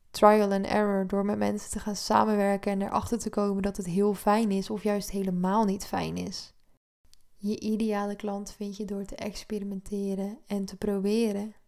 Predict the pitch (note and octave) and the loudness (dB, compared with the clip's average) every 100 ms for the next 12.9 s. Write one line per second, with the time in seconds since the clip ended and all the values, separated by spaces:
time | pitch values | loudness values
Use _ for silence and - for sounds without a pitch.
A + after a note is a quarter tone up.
0 | _ _ - G#3 G#3 A3 A#3 A3 A3 G#3 | _ _ -2 0 0 -2 -6 -6 -4 -4
1 | G#3 G#3+ - A3 A#3+ A3 G#3+ G3 F#3+ G3 | -4 -6 -2 -2 0 -4 -4 -4 -4 -4
2 | F#3+ F#3 F#3+ F#3+ G3 G#3 - _ - _ | -2 -2 -2 -2 -4 -10 -18 _ -20 _
3 | - _ _ _ - _ _ - A3 G#3+ | -20 _ _ _ -20 _ _ -4 0 2
4 | G#3 G#3 A3+ G#3 F#3+ G#3+ G#3 G#3 G#3 G3+ | 2 2 2 2 0 -2 -2 0 0 0
5 | G#3 - - - G#3 G3 G3 G3 A3 - | 0 -6 -8 -6 -4 -2 -4 -6 -10 -16
6 | - - - - G#3 G3+ G#3+ - G#3+ G3+ | -20 -20 -20 2 6 6 4 -4 -2 0
7 | G3+ G3+ - - - _ _ _ _ _ | 0 -2 -8 -20 -20 _ _ _ _ _
8 | - G#3 G#3 F#3+ G3+ G3 - G3 G3 - | 0 2 0 -2 -4 -6 -6 -6 -8 -14
9 | _ - A#3+ A#3+ - A3 - G3+ G3 - | _ 0 0 2 2 0 0 -2 -2 0
10 | G3+ G3 G#3 G#3+ G#3 G#3 G3+ - A#3+ A3+ | 2 4 6 6 4 2 0 0 0 0
11 | - G#3 F#3+ F#3+ G3 F#3+ G3 - - - | 0 2 4 4 2 0 -4 -10 -20 -6
12 | G#3+ G3 F#3+ G#3 G3+ - G#3+ A3+ | 0 0 0 -2 -4 -10 -14 -16